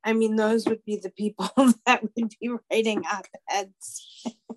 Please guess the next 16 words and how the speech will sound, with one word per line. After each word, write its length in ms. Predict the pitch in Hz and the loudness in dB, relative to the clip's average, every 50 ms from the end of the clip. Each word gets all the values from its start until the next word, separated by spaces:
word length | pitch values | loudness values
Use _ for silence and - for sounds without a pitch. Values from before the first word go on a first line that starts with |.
| _ _ _ _ _ _ | _ _ _ _ _ _
<laughs> 0 | |
in 640 | 320 359 370 349 320 254 - _ - 226 226 220 214 | 2 4 4 4 2 -2 -6 _ 2 4 6 6 6
the 60 | 214 | 6
New 140 | 214 214 208 | 4 4 6
York 340 | 214 208 208 214 208 190 - - | 6 4 4 4 2 0 -2 -4
Times 640 | - 208 202 - _ - 240 196 175 185 170 - - - | -4 -2 -2 -2 _ 0 0 0 -2 -4 -12 -12 -12 -12
<laughs> 80 | - - | -6 0
saying, 540 | - 254 233 - _ - 202 220 208 196 196 | 0 0 0 0 _ 0 2 2 2 2 2
"Leave 320 | 214 226 226 220 202 196 | 2 2 2 0 0 0
the 140 | 220 214 208 | 0 0 0
Republican 680 | 202 190 - - - 196 208 220 196 - - 143 160 - _ _ - | 0 -2 -6 -12 -12 -10 -8 -8 -8 -8 -12 -14 -14 -14 _ _ -10
Party 380 | - 190 196 - - 139 190 _ - - 277 269 262 233 190 - - | -6 -6 -6 -6 -8 -14 -20 _ -18 -16 -16 -14 -14 -14 -12 -4 -2
<laughs> 340 | 220 185 - - - - - 247 214 - _ _ _ | -2 -2 -2 -6 -6 -2 0 0 0 0 _ _ _
and 400 | 247 254 233 - _ 220 247 226 | 0 0 0 -2 _ -2 -2 -2
support 520 | - - 220 208 - - 190 208 190 131 - - | -4 -6 -8 -8 -4 0 0 2 2 0 -4 -6
Democrats." 920 | 196 190 190 190 185 185 - 180 151 160 180 180 - _ - - - - | -6 -4 -4 -6 -8 -12 -12 -14 -14 -14 -14 -16 -18 _ -18 -18 -18 -18